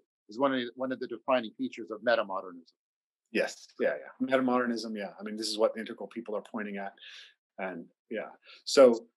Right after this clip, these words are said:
Speaker 2: here, here's a, here's a few quotes, though, that I think people, like, I, I, if people aren't familiar with this or haven't gone through it, like, and one thing that bothers me is a lot of people seem to think that this stuff started in, like,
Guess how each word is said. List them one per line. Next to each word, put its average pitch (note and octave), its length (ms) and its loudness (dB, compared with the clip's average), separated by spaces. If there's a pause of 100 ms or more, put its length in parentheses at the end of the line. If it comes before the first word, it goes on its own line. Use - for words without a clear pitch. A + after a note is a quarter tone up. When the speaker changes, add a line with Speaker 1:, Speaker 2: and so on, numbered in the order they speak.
(560)
Speaker 2:
here, G3 240 6
here's F3 280 8
a, D3+ 120 6
here's D3 260 -2
a B2+ 40 0
few B2+ 200 -2
quotes, A2+ 460 4
though, G2 300 -6
that A2+ 100 -2
I G#2+ 60 -2
think A#2+ 200 -4
people, A#2+ 360 -6
like, G#2+ 220 -2 (100)
I, A3 240 0
I, - 40 -2 (320)
if C#3 120 -2
people F3+ 260 4
aren't C3 220 4
familiar A2+ 380 0
with F#2+ 100 -2
this F2+ 160 -10
or F2 60 -10
haven't B2 240 0
gone G#2 180 -6
through G#2 220 -6
it, - 60 -8 (220)
like, F2+ 220 -4 (1800)
and B2 200 6
one D3+ 220 6
thing F#3 160 0
that B2 100 4
bothers G#2+ 280 0
me A#2+ 80 2
is G#2 100 -2
a G2+ 40 -8
lot A2 160 6
of - 60 -4
people C3+ 180 -4
seem A#2+ 220 0
to G#2 60 -4
think G#2+ 260 -6
that G2+ 100 -6
this G2+ 140 -2
stuff G#2 200 0
started G2 420 -4
in, G2 60 -12
like, F2+ 220 -12